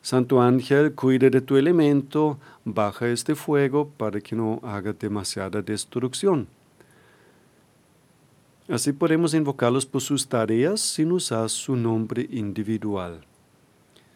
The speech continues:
Incluso podemos decir que los nombres individuales de los arcángeles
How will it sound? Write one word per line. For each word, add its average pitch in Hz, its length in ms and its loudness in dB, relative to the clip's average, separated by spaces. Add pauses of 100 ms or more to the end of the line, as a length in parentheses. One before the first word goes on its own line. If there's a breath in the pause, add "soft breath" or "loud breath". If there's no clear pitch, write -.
(640 soft breath)
Incluso 156 720 2 (180)
podemos 127 300 0
decir 170 260 -2
que 135 260 2
los 120 220 2
nombres 185 440 2
individuales 120 720 0
de 165 80 -2
los 156 200 -2
arcángeles 117 1080 -4